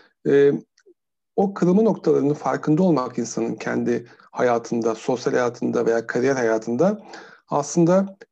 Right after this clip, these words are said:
bir, e, konulara nasıl reaksiyon verdiğini anlaması anlamında. İki, o verdiği reaksiyonların, e, veya aldığı kararların onu hangi noktaya götürdüğünü takip etmesi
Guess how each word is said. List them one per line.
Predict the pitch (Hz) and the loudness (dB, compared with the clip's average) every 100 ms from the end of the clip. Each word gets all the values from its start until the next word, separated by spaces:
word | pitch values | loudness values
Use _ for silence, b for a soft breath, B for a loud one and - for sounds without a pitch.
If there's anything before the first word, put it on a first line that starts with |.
| - | -2
bir, | 170 214 | 0 0
e, | 240 165 147 147 143 143 147 | 0 2 4 6 4 2 -2
konulara | - 151 156 170 196 202 | 0 2 4 4 2 0
nasıl | 156 165 180 156 | -2 0 2 2
reaksiyon | 139 143 139 - 170 | 4 2 2 2 4
verdiğini | 147 123 123 120 113 110 _ b b | 4 2 0 0 0 -4 _ b b
anlaması | 139 131 127 135 - - 147 143 _ _ _ _ _ _ _ _ _ | -4 -2 2 0 0 -2 -2 -4 _ _ _ _ _ _ _ _ _
anlamında. | - 117 110 110 113 190 | -6 -4 -4 -4 -2 -2
İki, | 185 - 233 233 - B | -4 -2 -4 -4 -12 B
o | 160 | 0
verdiği | 151 156 220 | 2 2 2
reaksiyonların, | 147 - - 131 156 - | 0 -2 -4 0 -2 -2
e, | 131 | -4
veya | 123 123 | -2 -2
aldığı | 123 123 160 | 0 0 -2
kararların | 165 120 113 170 | 0 0 0 0
onu | - 190 - b b b | 0 0 -2 b b b
hangi | - 233 208 | -2 2 4
noktaya | 143 - 139 | 2 0 -2
götürdüğünü | 131 135 139 127 127 143 220 - _ _ _ - | 0 0 -2 -2 0 2 0 -4 _ _ _ -8
takip | - 151 - 196 | -2 -2 0 0
etmesi | 151 - 113 - 208 | 0 -2 -4 -2 -4